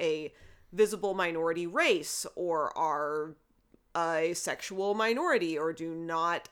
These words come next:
identify very clearly along the gender binary,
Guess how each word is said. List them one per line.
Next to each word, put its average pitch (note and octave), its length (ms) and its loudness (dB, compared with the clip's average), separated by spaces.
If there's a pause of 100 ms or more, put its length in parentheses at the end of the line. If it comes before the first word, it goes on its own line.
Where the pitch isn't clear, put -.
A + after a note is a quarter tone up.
identify F3 1400 0 (580)
very F3+ 400 0
clearly G3 580 -2
along F#3+ 600 2
the G3+ 100 2
gender G#3+ 340 2
binary, E3+ 640 0